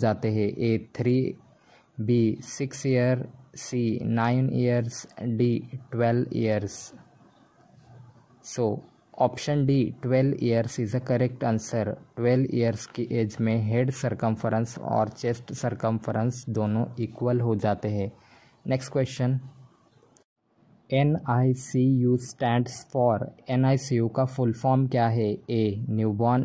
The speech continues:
इंटेंसिव केयर यूनिट, बी, नियोनेटल इंटेंसिव केयर यूनिट, सी, नियोनेटल इंटरमीडिएट केयर यूनिट, डी, न्यूबॉर्न इंटरमीडिएट केयर यूनिट।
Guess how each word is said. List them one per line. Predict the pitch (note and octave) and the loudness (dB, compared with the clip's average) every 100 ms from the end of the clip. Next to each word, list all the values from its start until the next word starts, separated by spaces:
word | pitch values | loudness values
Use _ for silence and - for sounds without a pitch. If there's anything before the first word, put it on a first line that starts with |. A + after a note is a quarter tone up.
| - | 0
इंटेंसिव | G#2+ A2 A2 - A#2+ A#2+ | -2 0 -2 -2 -4 -2
केयर | A2+ A2 G#2+ | 0 2 2
यूनिट, | G#2+ A#2+ A2+ F#2 C3 | 2 2 2 0 -4
बी, | A2 A2+ G#2+ - A2+ | 0 2 0 -2 -4
नियोनेटल | A2 A2+ B2 A#2+ A#2 B2+ C3 - | 0 2 2 2 0 0 0 0
इंटेंसिव | A#2 G#2 A2+ A2 - A#2 A#2+ | -2 0 0 0 -2 -4 -2
केयर | A#2 A2 A2 | 0 2 2
यूनिट, | G#2+ A#2 A#2+ G#2 - - - | 2 2 2 2 -4 -16 -18
सी, | - - B2 G#2+ - | -14 -4 0 0 0
नियोनेटल | A2+ A#2 B2+ C3 A#2+ A#2+ B2+ - - | 2 2 4 2 0 0 -2 -2 -2
इंटरमीडिएट | A2+ A2+ A#2+ A#2 G#2+ A#2+ A#2+ A#2+ - | -2 0 2 2 2 0 0 -2 -4
केयर | A2 A2 A2 G#2+ B2 | 0 2 2 0 2
यूनिट, | B2 A2+ - - - - _ - | 2 2 -2 -14 -18 -20 _ -6
डी, | A#2 A#2+ A2 - - - - | 0 2 2 -4 -16 -20 -4
न्यूबॉर्न | A#2 A#2 A#2 C3 C3+ C#3 | 0 0 2 4 4 2
इंटरमीडिएट | A#2+ A#2 A#2+ A#2 A2+ G#2+ A#2 A#2+ | 0 0 2 2 2 2 0 0
केयर | B2 A2 A2 | 0 2 2
यूनिट। | A2 B2 A#2 F#2+ - | 2 2 2 0 -6